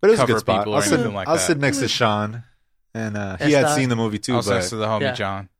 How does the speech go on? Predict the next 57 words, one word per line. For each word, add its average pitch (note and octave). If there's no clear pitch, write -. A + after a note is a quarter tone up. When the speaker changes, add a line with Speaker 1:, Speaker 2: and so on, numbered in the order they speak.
Speaker 2:
so G2+
it -
was E2
Speaker 1:
Yeah. D#2
Speaker 2:
cool. C#3
Speaker 1:
And D#3
I D3
was C3+
sitting C3
Speaker 2:
We B2
Speaker 1:
next A#2
to A#2
Three A2+
Bit G#2
Speaker 2:
we A#2+
were A#2+
Speaker 1:
on, A#2
Speaker 2:
next A2
Speaker 1:
on G#2+
Speaker 2:
to G2+
Speaker 1:
the G2
Speaker 2:
Sean G2
Speaker 1:
left F#2+
Speaker 2:
John. G2+
Speaker 1:
too. G2
Speaker 3:
Oh D#3
yeah, D#3
Three C#3+
Bit C3+
was B2+
in B2+
the A#2+
back A2+
too. A#2
Speaker 2:
Yeah. G#2+
Speaker 3:
Three G#3
Bit G#3+
sat C#3
right C#3+
in C#3+
the C3
middle. A#2+
Speaker 1:
Yeah, B2
they G2+
Speaker 3:
Fire. F#2
Speaker 1:
did. A2+
Yeah, A2+
off, B2
yeah, C#3+
off A2
to B2+
the G#2+
right. G2
Yeah, F#2
they A2
were B2
cool. B2